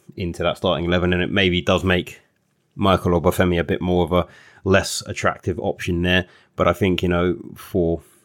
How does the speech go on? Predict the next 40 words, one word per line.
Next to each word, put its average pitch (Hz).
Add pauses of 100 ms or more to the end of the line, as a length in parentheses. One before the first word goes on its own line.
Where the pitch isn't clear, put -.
(140)
again, 78 (340)
you 92
know, 71
there, 82
there 85
are 85
only, 82
what, -
four 82
four 85
point 78
five 82 (640)
strikers -
in 85
the 78
game, 78
and 76 (560)
let's -
be -
honest, 71 (400)
in 101
the 87
same 92
vein 80
of 78 (320)
Josh -
Brownhill 82
and, 78
and 80 (460)
Gilmour, 87
but 80
to 85
a, 80 (160)
a 90
lesser 90
extent, 87
I 62
mean, 80
he's 87
not 87